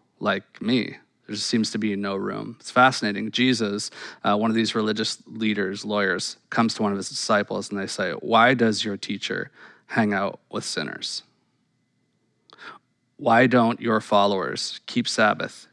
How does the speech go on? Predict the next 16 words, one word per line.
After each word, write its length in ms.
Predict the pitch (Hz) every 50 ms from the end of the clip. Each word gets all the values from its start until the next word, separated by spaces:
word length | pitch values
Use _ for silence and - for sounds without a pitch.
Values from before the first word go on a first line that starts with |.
| _
keep 220 | - - 117 104 -
the 100 | - 50
rules? 560 | 50 52 50 98 - - - - - - - _ _ _ _ _ - - - - - _ _ _ _
Why 240 | - 101 113 113 120
does 240 | 120 123 113 107 107
your 220 | 113 113 104 101
rabbi, 720 | 101 101 101 104 104 101 101 98 95 95 95 92 95 101 - -
like, 400 | - 104 98 92 82 - - - - _ _ _ _ _ _ _
eat 420 | 127 123 120 113 - - - - - _ _
and 180 | - 113 110 104
drink 420 | 101 110 107 107 107 101 - -
with 160 | - 107 - -
people 460 | - 104 - - - 82 - 101 - _ _
who 120 | - 107 101
he 80 | 101
shouldn't?" 460 | 104 - - 101 95 92 98 - -